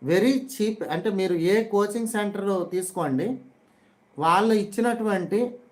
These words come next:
మెటీరియల్స్ కన్నా, వీడియోస్ కన్నా చాలా లో ప్రైస్‌లోనే మన యాప్‌లోనే,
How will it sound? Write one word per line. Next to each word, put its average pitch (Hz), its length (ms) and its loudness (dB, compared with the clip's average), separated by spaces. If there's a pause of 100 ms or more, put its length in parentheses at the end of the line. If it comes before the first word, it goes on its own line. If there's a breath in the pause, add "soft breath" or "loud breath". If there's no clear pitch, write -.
మెటీరియల్స్ 208 640 0
కన్నా, 165 320 -4
వీడియోస్ 185 480 -4
కన్నా 156 380 -2 (680 soft breath)
చాలా 208 520 4
లో 180 480 0
ప్రైస్‌లోనే 185 600 -2
మన 170 240 -2
యాప్‌లోనే, 175 720 0